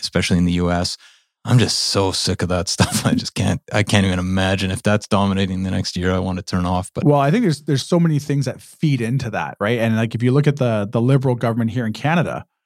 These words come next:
Speaker 2: Justin Trudeau came out and they talked about getting rid of the G S T on purpose-built rentals, which was a promise, I think, made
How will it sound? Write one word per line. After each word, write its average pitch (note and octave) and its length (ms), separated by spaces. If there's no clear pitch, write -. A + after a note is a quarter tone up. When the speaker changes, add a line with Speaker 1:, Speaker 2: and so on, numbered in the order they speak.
Speaker 2:
Justin C#3 240
Trudeau C#3+ 160
came C3+ 220
out G#2 180
and A#2+ 80
they A#2 80
talked B2+ 300
about A#2+ 240
getting A#2+ 180
rid A#2+ 100
of A2+ 120
the A2+ 100
G A#2+ 260
S G#2+ 200
T E3+ 260
on A2+ 160
purpose-built A#2 500
rentals, C3 380
which B2+ 160
was C3 80
a B2+ 80
promise, D3+ 380
I - 20
think, C#3+ 240
made B2 400